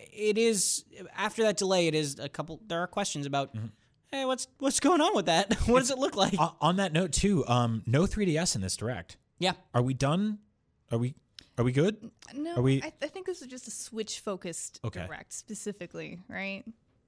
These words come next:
Speaker 1: But
Speaker 2: So
Speaker 1: then
Speaker 2: the
Speaker 1: again
Speaker 3: Mm, I mean, isn't there's a Luigi's Mansion game coming just for the three D S?
Speaker 2: Yeah?
Speaker 1: Sure.
Speaker 2: Yeah?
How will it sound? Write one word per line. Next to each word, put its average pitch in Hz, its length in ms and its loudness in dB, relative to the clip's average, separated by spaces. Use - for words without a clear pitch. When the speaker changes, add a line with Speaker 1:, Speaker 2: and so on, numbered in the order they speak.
Speaker 1:
But 170 140 2
Speaker 2:
So 135 80 0
Speaker 1:
then 131 100 2
Speaker 2:
the 131 40 4
Speaker 1:
again 185 720 -4
Speaker 3:
Mm, - 240 -2
I 302 40 0
mean, 262 360 -6
isn't 320 460 -12
there's 311 280 -10
a 294 60 -12
Luigi's 277 420 -10
Mansion 294 300 -6
game 285 180 -8
coming 269 260 -6
just 240 180 -6
for 240 80 -16
the 247 80 -10
three 247 160 -12
D 247 120 -8
S? 254 160 -8
Speaker 2:
Yeah? 180 420 -4
Speaker 1:
Sure. 160 680 -2
Speaker 2:
Yeah? 175 340 -10